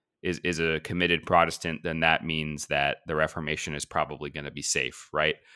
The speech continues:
So that kind of led to some, you know,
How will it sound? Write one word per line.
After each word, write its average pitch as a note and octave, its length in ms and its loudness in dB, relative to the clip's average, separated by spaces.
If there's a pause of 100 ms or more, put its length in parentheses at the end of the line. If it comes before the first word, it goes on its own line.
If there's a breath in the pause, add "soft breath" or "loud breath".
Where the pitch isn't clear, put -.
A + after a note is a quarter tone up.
(200 soft breath)
So E2 480 4 (800)
that B2 340 10
kind D#3 220 4
of A#2+ 140 -2
led A#2 280 8
to G#2+ 120 -2
some, F#2 540 0 (240)
you F2+ 100 -2
know, C#2+ 160 -4